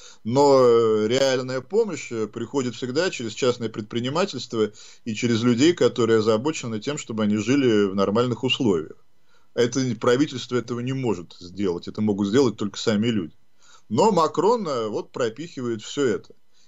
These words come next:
И, э, то, что Трамп, э,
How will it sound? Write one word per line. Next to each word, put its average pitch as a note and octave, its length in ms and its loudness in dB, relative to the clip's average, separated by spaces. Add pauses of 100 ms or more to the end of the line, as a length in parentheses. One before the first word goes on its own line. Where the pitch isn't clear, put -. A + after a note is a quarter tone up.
(100)
И, B2+ 400 2
э, A2+ 300 0 (120)
то, C#3+ 180 4
что A#2+ 600 2 (320)
Трамп, A#2+ 540 0
э, G#2+ 40 -8